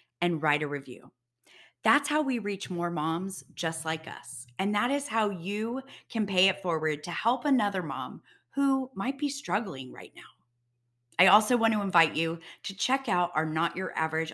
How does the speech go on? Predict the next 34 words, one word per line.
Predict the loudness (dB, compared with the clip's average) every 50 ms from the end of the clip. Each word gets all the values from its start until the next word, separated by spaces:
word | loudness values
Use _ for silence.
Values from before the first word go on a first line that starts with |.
| -4 -2
Autism | -2 -2 -2 -4 -8 -6 -4
Mom | -4 -2 -2 -2 -4
membership. | -4 -6 -8 -6 -6 -6 -6 -8 -10 -12 _ _ _ -18 -16 -16 2 6
That's | 6 6 6 4 2
where | 0 2 2 2
we | 0 -2 -2
dive | 2 2 2 2 2 0
deeper | -4 -6 -6 -6 -6 -6 -6 -4
into | -4 -4 -4 -4 -6 -2 2
all | 4 4 4 4
the | 2 0
topics | -2 2 2 2 4 4 2 0 0 -2 -4
we | -4 -2
discuss | -2 -2 -4 -4 -2 -2 -2 -2 -2
on | -4 -4
the | -4
podcast | -4 -4 -4 -4 -4 -6 -8 -10 -10 -8 -10 -12 -12 -14 -14 -14 -14 -14 -2 _ 6
and | 8 8 8 6 2 -2
where | -2 0 2 4 4 4
you | 2 2 0 -2
can | 0 0 0 2
get | 2 2 0 0 0 0
individual | 2 2 2 2 0 -2 -4 -4 -2 -2 -2 -4
help | -4 -6 -8 -8 -8 -12 _ _ _ -2
and | 0 0 2
learn | 2 2 2 0 0 -2 -4 -8 _ _ _
coaching | -8 -4 -2 -2 -2 -2 -4 -2 -2 -2
tools | -2 -4 -6 -8 -8 -8 -10 -12 -14 -14 -16 -20 -12 _
that | 0 2 2
will | 2 2 2
make | 2 0 0 -2 -4 -4
your | -4 -2 -2 -2 -2
life | 0 0 0 0 0 -4 -6
better | -4 -4 -2 -2 -2 -4 -6 -8 -10